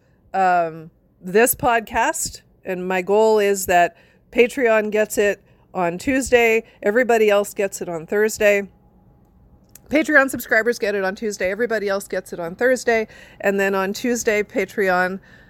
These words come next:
um, on Thursday, Patreon will get an additional blog. And then plus social media, of course, and all of that.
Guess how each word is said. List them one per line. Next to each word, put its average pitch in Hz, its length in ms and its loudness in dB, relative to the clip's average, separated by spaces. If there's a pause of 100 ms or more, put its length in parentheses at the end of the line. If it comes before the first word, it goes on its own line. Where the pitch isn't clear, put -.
(280)
um, 175 960 0
on 196 140 2
Thursday, 220 340 2
Patreon 180 500 -4
will 165 100 -8
get 175 160 -2
an 165 120 -4
additional 160 440 -8
blog. - 320 -10 (1900)
And 214 140 2
then 196 120 2
plus 190 240 2
social 165 320 -4
media, 156 300 -10
of 160 100 -10
course, - 320 -12
and 160 100 -10
all 160 180 -8
of - 100 -12
that. - 180 -10